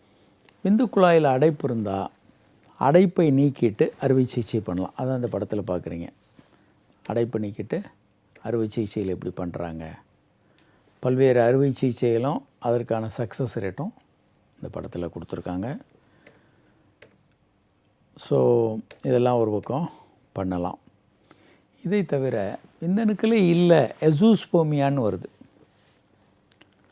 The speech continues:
விந்தணுக்களே இல்லாத ஆண்களுக்கு அது வந்து ஒரு,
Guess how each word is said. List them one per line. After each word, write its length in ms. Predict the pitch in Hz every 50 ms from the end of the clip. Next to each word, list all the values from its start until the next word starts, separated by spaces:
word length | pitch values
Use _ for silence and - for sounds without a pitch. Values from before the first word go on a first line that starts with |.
| _ _ _ _ _ _ _ -
விந்தணுக்களே 760 | 180 180 196 208 226 214 214 190 - - 202 202 208 208 185
இல்லாத 520 | 160 160 170 175 180 180 185 190 180 175 156
ஆண்களுக்கு 480 | 151 156 156 139 147 151 143 - 160
அது 160 | 143 131 127
வந்து 300 | 123 120 123 131 139 139
ஒரு, 420 | 131 123 113 110 101 92 90 -